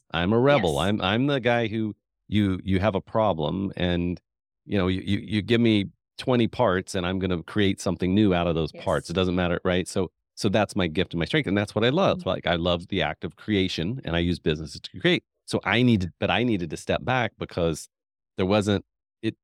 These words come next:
Speaker 1: it was a mature company now. You know, it, it's got a thousand employees. It's got, you know,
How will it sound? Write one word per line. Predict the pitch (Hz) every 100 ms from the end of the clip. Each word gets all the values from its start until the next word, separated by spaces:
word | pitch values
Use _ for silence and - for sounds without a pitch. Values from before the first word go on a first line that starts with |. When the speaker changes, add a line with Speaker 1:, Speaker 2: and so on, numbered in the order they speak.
| -
Speaker 1:
it | 107 -
was | 107 101 90 - -
a |
mature | 101 95 104
company | 90 147 135 80
now. | 71 64 - - _
You | 76
know, | 78
it, | 95 -
it's | 98 - - - -
got | 95
a | 90
thousand | 95 98 95
employees. | 98 92 104 110 104 73 67
It's | 90 - - -
got, | 101 98
you | 95
know, | 87 87